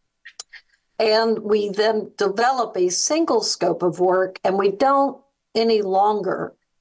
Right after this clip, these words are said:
ask families to go hunt for the five, ten, fifteen different programs that they may need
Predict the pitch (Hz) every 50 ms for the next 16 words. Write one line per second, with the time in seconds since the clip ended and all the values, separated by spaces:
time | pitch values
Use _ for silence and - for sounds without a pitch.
0 | _ _ _ - - 196 202 202 202 - - - - 196 202 202 202 202 185 175
1 | 175 175 - - 175 175 190 180 180 180 - - - - 202 202 196 196 - -
2 | 190 170 180 175 - - - 202 190 190 190 190 190 185 - - - 214 190 185
3 | 185 180 180 170 165 - - 202 202 - - 220 190 190 180 175 165 180 175 -
4 | 185 175 175 - - _ - - - 277 277 262 269 403 381 180 175 - - -
5 | - - 233 226 - 285 339 359 339 294 240 220 202 190 180 180 175 170 170 175
6 | 175 165 160 -